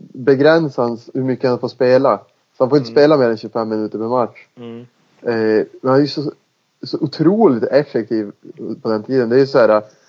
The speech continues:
Speaker 1: det känns som att varje match när man kollar, kollar boxscore så här, så ser man att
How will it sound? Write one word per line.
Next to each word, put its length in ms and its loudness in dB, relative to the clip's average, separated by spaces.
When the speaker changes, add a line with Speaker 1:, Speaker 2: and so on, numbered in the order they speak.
Speaker 1:
det 220 -2
känns 180 4
som 100 2
att 80 -4
varje 300 2
match 260 -2
när 60 -8
man 100 -6
kollar, 460 0
kollar 300 -4
boxscore 540 -4
så 140 -4
här, 120 -4
så 100 -14
ser 160 -6
man 200 -4
att 120 -6